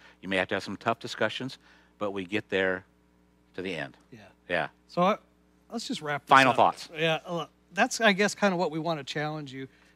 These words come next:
Speaker 2: Uh, maybe two things today. One is, you know, think through this as John's telling the story,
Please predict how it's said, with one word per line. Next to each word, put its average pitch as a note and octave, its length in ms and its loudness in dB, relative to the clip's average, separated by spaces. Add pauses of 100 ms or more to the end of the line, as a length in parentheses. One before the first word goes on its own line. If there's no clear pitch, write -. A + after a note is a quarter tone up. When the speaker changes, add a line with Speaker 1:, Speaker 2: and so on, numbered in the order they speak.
(100)
Speaker 2:
Uh, G3 100 -2
maybe C#4 280 2
two F#3+ 240 0
things C#3 280 -6
today. C3 340 -6
One E3+ 320 -2
is, D#3+ 280 -4 (420)
you D3+ 100 -12
know, C#3 120 -6
think F3+ 260 -4
through F#3+ 300 -2
this E3 300 -4
as C#3+ 220 -10
John's D3+ 400 -8
telling D3 320 -8
the C#3 80 -12
story, D3 520 -8